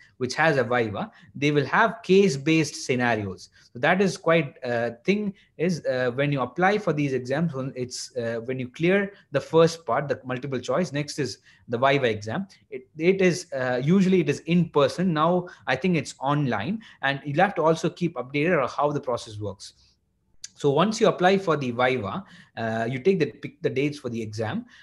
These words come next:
Uh, it has to be, uh, they ask, the questions they ask you is like, uh, six case-based scenarios where they ask you all the details of the, uh, of the case. So it could be, uh,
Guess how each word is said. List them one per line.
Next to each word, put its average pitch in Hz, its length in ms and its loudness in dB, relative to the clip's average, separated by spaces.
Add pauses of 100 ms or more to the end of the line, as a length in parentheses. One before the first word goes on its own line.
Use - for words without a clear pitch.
(140)
Uh, 117 60 -6
it 123 200 -10
has 185 220 0
to 180 100 -2
be, 180 360 -2 (220)
uh, 120 260 0 (100)
they 151 180 2
ask, 165 300 0
the - 60 -8 (160)
questions 170 400 -2
they 147 100 2
ask 139 380 -2
you 160 140 0
is 110 200 -4
like, 110 240 -6 (180)
uh, 117 200 -4
six - 420 -6 (260)
case-based 143 520 -2
scenarios 120 720 -2 (260)
where 139 240 4
they 139 100 -2
ask 147 540 -2
you 160 100 2
all 143 320 2
the 160 160 2
details 131 480 -4
of 117 220 -2
the, 107 200 -10 (280)
uh, 107 380 -2 (460)
of 123 260 -4
the 110 260 -6 (480)
case. 107 340 -2 (220)
So 147 100 0
it - 160 -2
could 185 240 4
be, 147 300 0 (140)
uh, 117 320 0